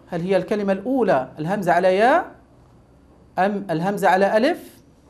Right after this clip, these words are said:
أم الهمزة على واو، أم الهمزة على السطر؟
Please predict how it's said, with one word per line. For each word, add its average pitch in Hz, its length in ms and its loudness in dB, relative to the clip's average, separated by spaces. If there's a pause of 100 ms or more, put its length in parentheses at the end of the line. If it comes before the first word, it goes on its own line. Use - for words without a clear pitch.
(560)
أم 180 100 -2
الهمزة 208 380 0
على 214 180 4
واو، 277 500 4 (840)
أم 190 80 -2
الهمزة 208 340 0
على 202 140 4
السطر؟ 196 480 -4